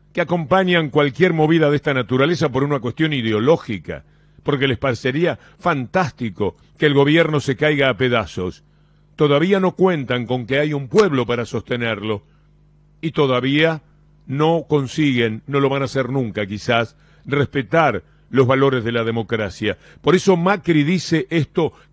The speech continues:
claramente golpista. Nadie se tiene que ir de ningún gobierno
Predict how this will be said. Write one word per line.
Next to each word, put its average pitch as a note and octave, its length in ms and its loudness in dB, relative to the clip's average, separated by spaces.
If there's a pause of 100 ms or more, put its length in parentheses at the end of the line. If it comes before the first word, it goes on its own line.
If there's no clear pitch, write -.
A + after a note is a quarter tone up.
claramente D#3 800 0
golpista. A#2 680 -2
Nadie D#3 520 2
se G#2 140 -8
tiene G#2+ 240 -4
que G#2+ 140 -2
ir A2+ 220 -2
de G#2+ 100 -4
ningún A#2 340 -6
gobierno C3 720 -2